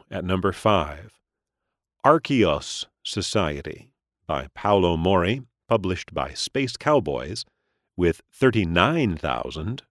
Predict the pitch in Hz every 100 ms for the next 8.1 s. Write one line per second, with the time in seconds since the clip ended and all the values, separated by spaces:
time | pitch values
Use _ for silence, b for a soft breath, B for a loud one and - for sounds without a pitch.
0 | - 87 113 104 104 98 98 92 92 87
1 | - _ _ _ - 98 131 151 - 170
2 | - 160 - 147 120 147 123 69 - -
3 | 80 85 82 80 80 95 95 80 71 -
4 | - _ _ _ _ _ _ _ _ _
5 | _ _ - 156 175 180 160 143 147 127
6 | 139 131 135 135 135 107 95 87 104 143
7 | 135 139 135 120 117 113 120 - 165 208